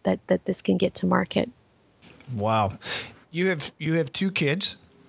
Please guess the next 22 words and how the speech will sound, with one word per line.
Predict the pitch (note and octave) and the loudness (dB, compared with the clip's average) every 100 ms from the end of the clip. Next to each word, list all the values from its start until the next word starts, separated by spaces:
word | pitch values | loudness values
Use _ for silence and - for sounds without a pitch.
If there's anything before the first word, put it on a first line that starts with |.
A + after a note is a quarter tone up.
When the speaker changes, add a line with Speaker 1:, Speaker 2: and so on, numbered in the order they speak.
| - - - | -20 -4 10
Speaker 1:
Mm-hmm. | B3+ G#4+ C5+ B3 F#3 - - - | 12 12 10 8 6 -6 -12 -6
Speaker 2:
Yeah. | F#3 - - | -4 -2 0
And | D#3+ E3 D#3+ D#3 C3+ | 2 2 2 0 0
so | - | 0
what | A3+ | 2
do | G#3+ | 2
they | A#3+ | 2
think | A3 F#3+ - | 2 0 0
about | D3+ C#3 C3+ - - _ | 2 2 2 -4 -16 _
this | F#3 C#3+ B2 A2+ - - - - _ C3+ | -8 0 2 4 2 0 -4 -18 _ -4
world | B2+ D3 D3 C#3 | 0 2 2 2
that | B2+ B2+ | 0 0
mom's | B2 C3+ C3+ C3 - | 2 2 4 2 2
hanging | C3 C3 B2 | 2 2 2
out | A#2+ A#2+ | 2 2
in? | G#2 G2 - - - - - - - - - - | 2 0 -4 -16 -20 -18 -12 -8 -8 -8 -4 8
Speaker 1:
Well, | C#4 | 10
they're | C#4+ | 12
kinda | C4+ D#4 | 10 10
used | E4 B3 A#3+ | 10 8 4
to | - C#4+ | 8 12
it. | E4 | 12